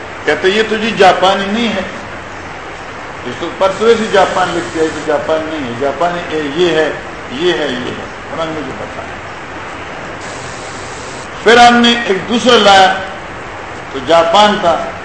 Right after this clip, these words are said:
مجھے کہتا ہے دیکھو اس پر میڈن جاپانی میڈے سے ہے۔ تو میں نے کہا مالک نے تو ہمیں میڈن کی نسبت پر دیا، میڈ اس کی نسبت پہ نہیں دیا۔ ابھی بھی جاپان لکھ دیتے ہیں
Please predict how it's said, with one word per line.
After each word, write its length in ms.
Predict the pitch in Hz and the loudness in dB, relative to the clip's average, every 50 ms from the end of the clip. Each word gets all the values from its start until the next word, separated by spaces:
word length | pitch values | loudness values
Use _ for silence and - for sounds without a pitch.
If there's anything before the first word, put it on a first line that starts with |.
| - - - - - - - - - - - - - - - - - - - - - - - - - - - 120 113 104 - - - - - - - - | -12 -14 -14 -14 -14 -14 -14 -12 -12 -14 -14 -14 -14 -14 -12 -12 -12 -12 -12 -12 -12 -12 -10 -10 -10 -10 -10 -10 -10 -10 -10 -12 -12 -12 -12 -10 -10 -6
مجھے 260 | 120 139 160 165 175 156 - | -4 -4 -2 0 0 0 0
کہتا 280 | - 156 147 - 180 185 | 0 -2 0 0 0 -2
ہے 60 | 175 - | 0 0
دیکھو 220 | 170 180 175 175 196 | 0 0 0 0 0
اس 220 | 190 - - - | 0 -2 -2 -2
پر 80 | - 160 | -2 0
میڈن 520 | 139 131 127 139 147 143 131 - 208 214 196 160 | 0 0 0 0 0 0 2 2 2 2 4 6
جاپانی 480 | 170 165 151 - - 175 180 196 208 | 6 6 6 4 2 2 2 2 0
میڈے 440 | 196 156 147 160 190 202 180 202 196 - - | -2 -2 0 0 0 4 6 6 4 4 4
سے 60 | - | 0
ہے۔ 240 | - - - - - - - - - - - - - - - - - - - - - - - - - - - - | -4 -4 -6 -8 -10 -10 -10 -10 -10 -8 -8 -8 -8 -10 -10 -12 -12 -12 -12 -12 -12 -12 -12 -12 -12 -12 -10 -8
تو 60 | - 131 | -6 -4
میں 180 | 143 165 185 | -2 -2 0
نے 60 | 196 196 - | -2 0 0
کہا 80 | 190 165 156 | -2 0 2
مالک 400 | 156 175 180 190 190 170 - - | 4 4 4 4 2 0 -2 -4
نے 60 | 165 160 - | -8 -8 -6
تو 80 | - 151 | -6 -4
ہمیں 220 | 135 147 160 165 | -4 -4 -4 -4
میڈن 480 | 160 147 143 151 151 147 139 - 202 214 214 - | -6 -4 -4 -2 -2 0 0 0 0 0 0 -2
کی 60 | 190 185 | -2 -4
نسبت 480 | 175 165 156 - - - 160 160 - - | -4 -4 -6 -6 -6 -6 -6 -4 -4 -4
پر 60 | 151 135 123 151 | -6 -6 -6 -4
دیا، 100 | 175 180 165 | -4 -4 -4
میڈ 220 | 139 160 190 202 196 202 202 | -2 -2 0 0 0 -2 -2
اس 220 | 196 190 - - - | -2 -4 -4 -6 -8
کی 60 | 180 | -8
نسبت 460 | 170 170 156 - - 165 156 - - | -8 -8 -8 -8 -6 -8 -8 -6 -6
پہ 60 | 160 | -8
نہیں 180 | 156 143 139 123 | -8 -8 -8 -10
دیا۔ 240 | 113 107 104 - - - - - - - - - - - - - - - - - - - - - - - - - - - - - - - - | -10 -10 -12 -12 -12 -12 -12 -12 -12 -12 -12 -12 -12 -12 -12 -12 -14 -14 -14 -12 -12 -12 -12 -12 -12 -14 -14 -14 -14 -14 -14 -14 -4 0 0
ابھی 140 | - - 202 | 0 0 0
بھی 240 | 190 185 208 202 180 - | -2 -2 0 -2 0 4
جاپان 460 | 180 175 165 156 - 180 180 175 175 175 | 4 4 4 4 4 4 2 4 2 2
لکھ 200 | 190 185 - 214 | 0 0 2 4
دیتے 240 | 220 208 214 202 | 4 4 4 2
ہیں 120 | 202 196 | -2 -2